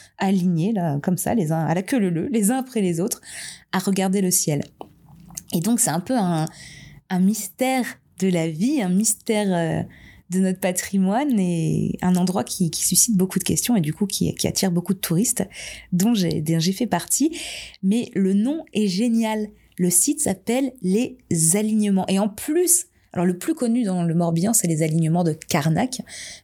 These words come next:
Mais moi, je l'aime moins parce qu'il est, il est enfermé derrière des barrières. Du coup, on, on peut pas toucher les menhirs. On peut pas trop circuler entre les menhirs. Alors que Ker zéro, on peut toucher les menhirs. Alors, en breton, il faut savoir que Ker, K E R, ça veut dire chez.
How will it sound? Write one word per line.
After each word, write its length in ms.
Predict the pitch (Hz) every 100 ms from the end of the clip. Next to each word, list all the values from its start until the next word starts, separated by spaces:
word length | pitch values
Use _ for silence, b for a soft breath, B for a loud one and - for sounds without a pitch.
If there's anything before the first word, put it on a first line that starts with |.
| -
Mais 60 |
moi, 140 | 180 214
je 100 | 185
l'aime 140 | 170
moins 220 | 175 208
parce 220 | 208 196
qu'il 200 | - 180
est, 180 | 165 160 151 151 196 - -
il 140 | 180
est 60 | 185
enfermé 440 | 185 - 196 208
derrière 260 | 196 180 185
des 100 | 180
barrières. 420 | 175 180 180 196
Du 100 | 170
coup, 140 | -
on, 80 | 208 196 -
on 60 | -
peut 100 | 190
pas 140 | 233
toucher 220 | 247 -
les 80 | 202
menhirs. 400 | 185 180 185 196 B B B
On 40 |
peut 80 | -
pas 120 | 180
trop 180 | 214 -
circuler 420 | - 196 - 190
entre 220 | 190 185 185
les 100 | 160
menhirs. 440 | 156 165 247 - B B B B B B
Alors 280 | - 202 247
que 80 | 190
Ker 280 | 185 220 190
zéro, 340 | 170 165 262 - _
on 60 | 170
peut 140 | 233
toucher 240 | 220 202 190
les 80 |
menhirs. 380 | 165 151 147 - B B B B B _
Alors, 240 | - 185 -
en 100 | 208
breton, 300 | 196 214 311
il 80 | 285
faut 100 | 190
savoir 240 | 185 -
que 80 | 196
Ker, 500 | - 208 302 - -
K 80 | 196
E 260 | 165 180
R, 40 | 262
ça 140 | -
veut 80 | 190
dire 220 | 196 247
chez. 380 | - - 175